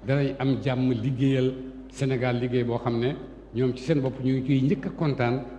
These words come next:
bala cee Sénégal lam daan dee kontaan. Ndax nit lu mu def lu baax rek dana xam ne def na lu baax loo xam ne moom lañ yaakaare woon ci moom.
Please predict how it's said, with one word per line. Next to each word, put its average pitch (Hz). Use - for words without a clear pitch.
bala 120
cee 123
Sénégal 113
lam 104
daan 104
dee 107
kontaan. 101
Ndax 117
nit 123
lu 139
mu 196
def 151
lu 139
baax 120
rek 117
dana 123
xam 120
ne 123
def 120
na 120
lu 120
baax 117
loo 135
xam 127
ne 127
moom 120
lañ 117
yaakaare 113
woon 110
ci -
moom. 104